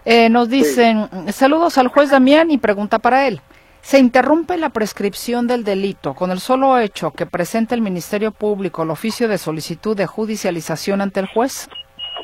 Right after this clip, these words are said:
Speaker 2: Hizo una pregunta extremadamente interesante, Mercedes, por lo siguiente. Muy buena pregunta, la felicito. Hay reglas del Código Penal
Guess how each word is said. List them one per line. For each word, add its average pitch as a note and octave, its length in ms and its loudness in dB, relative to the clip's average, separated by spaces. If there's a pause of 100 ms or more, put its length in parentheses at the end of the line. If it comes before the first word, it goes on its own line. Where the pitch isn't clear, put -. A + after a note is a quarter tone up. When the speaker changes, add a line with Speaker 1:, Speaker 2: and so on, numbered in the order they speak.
(760)
Speaker 2:
Hizo F3+ 260 0
una G3 160 4
pregunta F3 680 2
extremadamente F3+ 880 2
interesante, D3+ 720 2
Mercedes, B2 480 -4 (440)
por F3+ 240 8
lo F3+ 120 8
siguiente. C#3 580 -2
Muy D#3 160 0
buena G#3 200 6
pregunta, D3 440 0
la B2+ 100 -4
felicito. C3 560 -10 (1040)
Hay A#3+ 180 6
reglas F3+ 520 4 (420)
del E3+ 260 0
Código A#3 600 4
Penal F3 460 2